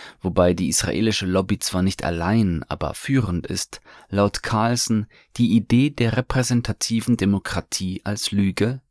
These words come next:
weil dort, wo Lobbyisten entscheiden, die Wähler nicht entscheiden.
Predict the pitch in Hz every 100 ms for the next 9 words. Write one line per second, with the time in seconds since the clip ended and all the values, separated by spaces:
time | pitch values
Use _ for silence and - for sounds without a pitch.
0 | _ - - - - 101 98 104 135 143
1 | - - - 90 101 101 104 - - -
2 | 139 123 - 113 98 - 110 - - -
3 | - 123 95 87 80 80 80 78 - 82
4 | - 71 71 76 78